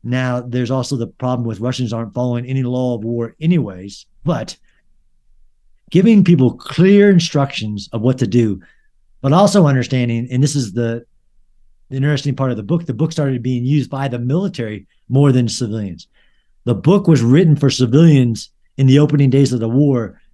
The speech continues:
to help resist. And not resistance in, there's actually a term for resistance, which is old school as well, like what we're seeing in Kharkiv, where civilians are resisting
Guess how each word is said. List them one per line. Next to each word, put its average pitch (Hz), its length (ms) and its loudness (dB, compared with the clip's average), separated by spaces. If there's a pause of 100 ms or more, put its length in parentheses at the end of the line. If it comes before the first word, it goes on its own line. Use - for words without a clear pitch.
(440)
to 120 160 -2
help 131 360 -2
resist. 117 640 -4 (680)
And 131 120 -2
not 165 300 -2
resistance 160 640 -2
in, 123 380 -6 (1200)
there's 135 200 0
actually 143 360 0
a 120 40 -4
term 147 360 -2
for 117 180 -6
resistance, 104 760 -6 (160)
which 120 180 -2
is 127 260 2 (520)
old 139 260 2
school 127 320 2
as 104 100 -2
well, 131 260 2
like 120 140 -2
what 135 60 -2
we're 127 80 -2
seeing 143 320 0
in 123 220 -2
Kharkiv, 127 580 -2
where 113 320 -6 (640)
civilians 139 520 0
are 120 140 -4
resisting 120 800 -6